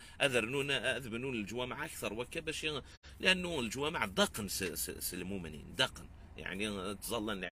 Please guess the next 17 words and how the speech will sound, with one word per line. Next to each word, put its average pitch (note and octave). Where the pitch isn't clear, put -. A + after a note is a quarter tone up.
العباد F#2+
برا G2
تظلن G#2
قبردان F2
تظلن G#2
قلي G#2
طروطوار A2+
إلى A#2+
آخره. G#2+
ال-، D3
الشعيرة G3
م-، F3+
مقامة. F3+
إوا E4
شرا A3
تقلق -
تقرويه D3